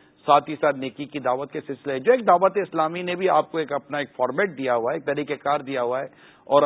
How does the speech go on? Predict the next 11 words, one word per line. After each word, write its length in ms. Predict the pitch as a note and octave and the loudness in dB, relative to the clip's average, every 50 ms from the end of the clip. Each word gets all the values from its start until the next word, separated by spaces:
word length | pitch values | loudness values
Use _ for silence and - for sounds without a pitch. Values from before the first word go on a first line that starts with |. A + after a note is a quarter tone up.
| - - | 4 0
الحمدللہ 560 | B2 C3+ C3+ - - F3 D#3+ E3 D#3+ D#3+ F3 | -2 -6 -4 -4 -6 -4 -2 -2 -2 0 0
لاکھوں 680 | E3+ D#3 C3 B2 C3+ C#3+ D#3+ D#3+ - _ - - F#3+ G3 | -2 -2 -2 0 2 2 2 0 -2 _ -10 -8 -6 -6
لاکھ 480 | E3 C3 A#2+ A#2+ C3+ D#3 G3 A3 G#3+ - - - _ _ _ _ _ - | -6 -6 -2 2 6 8 8 8 6 4 -4 -20 _ _ _ _ _ 2
دعوت 280 | C#3+ D3 D#3 E3+ E3+ E3+ | 4 6 6 6 4 0
اسلامی 360 | D#3 - - D3 D3 D#3 E3 D#3+ | -4 -4 -4 -4 -4 -4 -4 -2
سے 80 | - D#3 | -2 0
وہ 140 | D3+ D3 | 0 0
عاشقان 400 | C#3+ C#3 - - D3 C3 D3+ C#3+ | 0 -2 -2 -6 -6 -6 -6 -6
رسول 240 | C3+ - - D3 B2+ | -6 -6 -6 -4 -2
وابستہ 360 | A#2+ A#2+ A#2+ C3 B2+ - - | 0 0 0 -2 -2 -2 0
ہیں 280 | B2+ A#2+ A#2+ C#3 D#3+ | 0 0 0 -2 -2